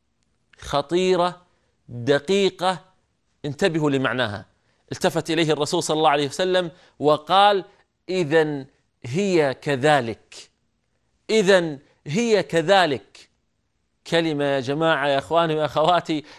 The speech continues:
كلمة ضعوا تحتها سبعة وسبعين خط. "إذن هي كذلك". فمات الرجل من حينه.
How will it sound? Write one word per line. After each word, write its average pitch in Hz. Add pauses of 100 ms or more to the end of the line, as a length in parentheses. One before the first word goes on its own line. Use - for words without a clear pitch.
(160)
كلمة 185
ضعوا 170
تحتها 180
سبعة 170
وسبعين 185
خط. - (680)
"إذن 233
هي 254
كذلك". 220 (600)
فمات 170
الرجل 160
من 185
حينه. 127